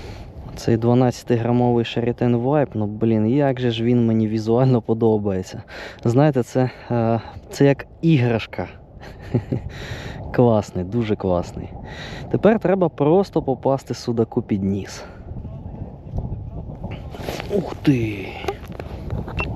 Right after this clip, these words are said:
Ой-ой-ой-ой-ой, друзі, яка покльовка гарна. Перше, перший підкид. І от на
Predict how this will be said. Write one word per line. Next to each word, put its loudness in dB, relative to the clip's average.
Ой-ой-ой-ой-ой, 0
друзі, 0
яка -4
покльовка -4
гарна. -4
Перше, 0
перший 0
підкид. 0
І 4
от 0
на 4